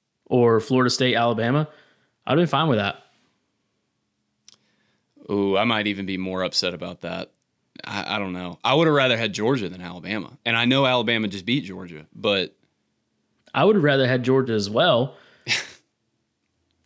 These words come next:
Speaker 2: I'm just
Speaker 1: But
Speaker 2: giving you, uh, objective fan. My team stinks. We're playing in the Gator Bowl.
Speaker 1: Yeah,
Speaker 2: Like, we're,
Speaker 1: no.
Speaker 2: we're not involved.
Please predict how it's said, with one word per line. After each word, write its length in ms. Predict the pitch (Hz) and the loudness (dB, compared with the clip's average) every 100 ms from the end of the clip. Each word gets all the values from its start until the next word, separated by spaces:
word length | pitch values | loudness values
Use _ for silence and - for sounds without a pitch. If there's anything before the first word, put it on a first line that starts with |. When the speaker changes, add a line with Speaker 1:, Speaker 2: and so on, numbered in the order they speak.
| _ _ | _ _
Speaker 2:
I'm 140 | 135 190 | -2 2
just 120 | 220 | 4
Speaker 1:
But 140 | 127 | 4
Speaker 2:
giving 160 | - - | 4 2
you, 220 | 190 151 - | 2 -2 -2
uh, 360 | 139 92 107 - | -2 -2 -4 -2
objective 540 | 151 139 175 - 185 | 0 2 2 0 -4
fan. 260 | - 135 107 | -2 0 0
My 140 | 117 | -2
team 240 | - 160 135 | 0 0 2
stinks. 480 | - - 135 120 | 0 0 0 0
We're 100 | 131 | -4
playing 300 | 127 151 139 | -2 0 0
in 100 | 131 | 0
the 180 | 113 107 | 0 -2
Gator 340 | 95 113 117 98 | 0 0 0 0
Bowl. 160 | 98 | 0
Speaker 1:
Yeah, 200 | 311 123 | 0 2
Speaker 2:
Like, 220 | 104 98 | -2 -4
we're, 120 | 123 151 | -4 0
Speaker 1:
no. 160 | - | 0
Speaker 2:
we're 60 | 135 | 0
not 140 | 131 | 0
involved. 380 | 113 98 73 | -2 -6 -8